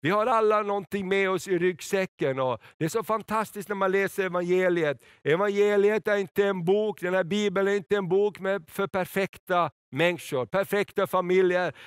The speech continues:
Den här boken är en bok som beskriver tragiska situationer. Ja, jag tänker bara olika familjetragedier, eh, som händer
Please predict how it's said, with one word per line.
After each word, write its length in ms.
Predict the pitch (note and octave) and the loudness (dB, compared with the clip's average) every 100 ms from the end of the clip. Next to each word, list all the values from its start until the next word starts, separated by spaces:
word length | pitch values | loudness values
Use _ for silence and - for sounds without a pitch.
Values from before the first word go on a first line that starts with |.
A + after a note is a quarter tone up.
| - | -8
Den 100 | C3+ | -4
här 180 | G3+ G#3+ | -2 0
boken 540 | F#3+ A#3 A3+ G#3 F#3 | -2 -4 -4 -2 0
är 160 | F3+ F#3+ | 0 -2
en 180 | F3 | -4
bok 280 | D3 G#3+ G#3 | -2 -2 -2
som 180 | - F#3+ | -4 -4
beskriver 760 | G3 F3+ F#3+ G3 F#3 F#3 F#3 D#3 - - - - | -2 -4 -2 0 2 2 0 -2 -8 -20 -20 -8
tragiska 680 | F#3+ A#3 B3+ G3+ F3+ - G3 | 0 2 2 0 -4 -2 -2
situationer. 1000 | G3 - F#3 - - F3+ F#3+ E3+ D#3 A#2+ - - - | -2 -4 -4 -6 -2 2 2 2 2 0 -6 -18 -2
Ja, 280 | D3+ F#3+ G3+ | 2 2 2
jag 180 | G3 | 0
tänker 320 | F#3+ G#3+ - G#3 | 2 -2 0 0
bara 280 | G3 G3+ | 2 2
olika 380 | G3+ G3+ G3+ A3 | 2 2 2 0
familjetragedier, 2250 | G3 G3 G3 G#3 G3+ G3 G3+ G3+ F#3+ - G#3 F3+ F#3 F3 D#3 - G3+ F3+ G3+ D3 G3+ G#3 | -2 0 0 0 0 0 0 0 0 -2 -2 -2 0 -4 -4 0 0 2 0 0 0 2
eh, 60 | G3 | 0
som 200 | - F#3+ | 0 -4
händer 640 | F3 G3 F#3 F#3 F#3 F#3 | 0 0 0 2 2 0